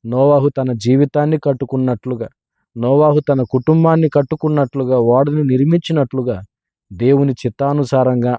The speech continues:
ఆయన మాట ప్రకారం మనం కూడా అడుగులు ముందుకు వేద్దాం. ఏ కీడు దరి చేరకుండా ప్రభువే మనల్ని గమ్యానికి చేర్చేవాడై ఉన్నాడు. దేవుడు అట్టి కృప మనందరికీ దయచేయునుగాక. ఆమేన్. పరిశుద్ధుడైన తండ్రి, ప్రేమ కలిగిన ప్రభువా, స్తోత్రాలు.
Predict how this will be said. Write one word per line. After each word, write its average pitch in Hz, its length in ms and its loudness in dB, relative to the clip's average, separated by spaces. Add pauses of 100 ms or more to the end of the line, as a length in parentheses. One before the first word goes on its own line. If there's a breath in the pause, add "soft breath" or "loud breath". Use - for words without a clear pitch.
ఆయన 120 300 0
మాట 117 320 0
ప్రకారం 131 520 0 (220)
మనం 113 320 -2
కూడా 127 180 2
అడుగులు 135 280 2
ముందుకు 127 380 -4
వేద్దాం. 107 440 -4 (600)
ఏ 131 200 2
కీడు 156 300 2
దరి 135 220 2
చేరకుండా 123 600 0
ప్రభువే 117 440 2
మనల్ని 123 380 -2
గమ్యానికి 123 460 2 (160)
చేర్చేవాడై 113 580 0
ఉన్నాడు. 98 380 -8 (640)
దేవుడు 156 380 2
అట్టి 131 180 -2
కృప 127 240 -8
మనందరికీ 120 560 0
దయచేయునుగాక. 107 1040 -4 (460)
ఆమేన్. 101 400 -6 (360)
పరిశుద్ధుడైన 139 680 2
తండ్రి, 127 480 -2
ప్రేమ 123 320 -6
కలిగిన 117 320 -2
ప్రభువా, 110 480 -6
స్తోత్రాలు. 117 680 -8